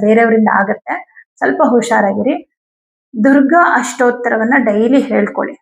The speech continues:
ಅಷ್ಟೇ. ಇನ್ ಬೇರೆ ಎಲ್ಲಾ ಗ್ರಹಗಳು ನಿಮಗ್ ಶುಭ ಫಲ ಕೊಡ್ತಾ ಇರೋದ್ರಿಂದ ಈ ತಿಂಗಳು ಪ್ರತಿಯೊಬ್ಬರಿಗೂ ಚೆನ್ನಾಗಿದೆ. ವಿದ್ಯಾರ್ಥಿಗಳಿಗಂತೂ ಬಹಳ ಬಹಳ ಶುಭ. ನೀವೇನಾದ್ರೂ ಹೈಯರ್ ಎಜುಕೇಶನ್ ಮಾಡ್ತಾ,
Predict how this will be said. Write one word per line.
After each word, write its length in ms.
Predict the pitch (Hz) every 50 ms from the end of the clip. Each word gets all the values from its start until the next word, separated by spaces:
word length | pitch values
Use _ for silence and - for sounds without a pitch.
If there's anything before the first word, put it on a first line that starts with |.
| _ _ -
ಅಷ್ಟೇ. 420 | 214 214 - - - - - _ _
ಇನ್ 200 | 214 196 202 196
ಬೇರೆ 240 | 196 196 233 254 247
ಎಲ್ಲಾ 400 | 226 214 220 226 233 240 262 277
ಗ್ರಹಗಳು 400 | 269 262 247 247 247 247 247 247
ನಿಮಗ್ 240 | 233 226 220 220 -
ಶುಭ 180 | - 220 214
ಫಲ 140 | - - 208 208
ಕೊಡ್ತಾ 320 | 208 - 208 - _ 214
ಇರೋದ್ರಿಂದ 300 | 208 196 196 208 202 214 254 277 - - - - - - _ _
ಈ 80 | 233 233
ತಿಂಗಳು 420 | - 240 240 233 226 262 277 277
ಪ್ರತಿಯೊಬ್ಬರಿಗೂ 680 | - _ - - _ _ 262 254 240 233 285 294 277 294
ಚೆನ್ನಾಗಿದೆ. 500 | 294 - 285 247 226 220 220 220 214 208
ವಿದ್ಯಾರ್ಥಿಗಳಿಗಂತೂ 1120 | 208 202 196 214 233 240 240 240 240 247 240 233 240 233 226 226 233 - 294 302 302 302 302 - - - _ _ - 190
ಬಹಳ 320 | 214 208 - 240 240 254 262 254
ಬಹಳ 380 | 226 226 226 226 247 247 254 277 285
ಶುಭ. 320 | 277 - - 247 214 202 262 - - - - - _ _ _ _ _ _ _
ನೀವೇನಾದ್ರೂ 760 | 240 226 226 240 240 247 262 269 269 247 277 269 262 254 240
ಹೈಯರ್ 340 | 214 220 208 226 254 277 285
ಎಜುಕೇಶನ್ 540 | 285 247 269 262 - 262 247 254 254 247 233
ಮಾಡ್ತಾ, 280 | 233 240 240 240 247